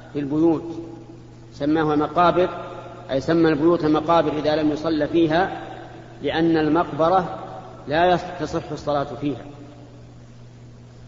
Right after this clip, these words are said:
كما جاء في الحديث عن النبي عليه الصلاة والسلام أنه قال: "الأرض كلها مسجد إلا المقبرة والحمام." وقال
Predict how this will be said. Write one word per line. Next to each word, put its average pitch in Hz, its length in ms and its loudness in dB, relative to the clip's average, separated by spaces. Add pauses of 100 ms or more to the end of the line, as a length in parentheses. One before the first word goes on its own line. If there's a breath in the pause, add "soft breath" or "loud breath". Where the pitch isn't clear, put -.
(160)
كما 151 200 2
جاء 156 200 2
في 139 80 -2
الحديث 147 400 0
عن 143 120 0
النبي 143 320 -2
عليه 143 220 -2
الصلاة 139 300 -6
والسلام 143 500 -2
أنه 139 360 -2
قال: 170 220 2 (840)
"الأرض 151 600 0 (100)
كلها 160 540 0
مسجد 165 460 0 (640)
إلا 165 300 2
المقبرة 151 680 0
والحمام." 139 540 -2 (1160)
وقال 151 500 0